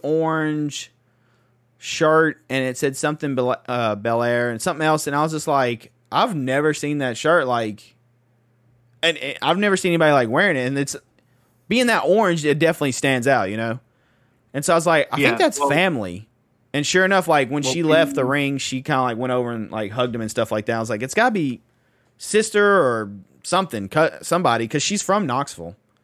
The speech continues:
Speaker 1: So it's
Speaker 2: Yeah.
Speaker 1: some of her
Speaker 2: He
Speaker 1: family.
Speaker 2: actually went to the same high school as my cousin.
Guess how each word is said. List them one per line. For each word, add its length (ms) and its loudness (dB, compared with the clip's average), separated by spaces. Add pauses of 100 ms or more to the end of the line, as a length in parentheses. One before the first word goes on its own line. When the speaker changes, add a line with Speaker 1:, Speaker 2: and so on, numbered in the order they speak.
(540)
Speaker 1:
So 300 2
it's 220 -4
Speaker 2:
Yeah. 300 0
Speaker 1:
some 240 0
of 100 0
her 120 2
Speaker 2:
He 60 -4
Speaker 1:
family. 160 4
Speaker 2:
actually 360 0
went 260 0 (120)
to 80 -8
the 140 -2 (200)
same 460 0 (480)
high 380 -4
school 580 -4
as 440 -4
my 200 0
cousin. 540 -10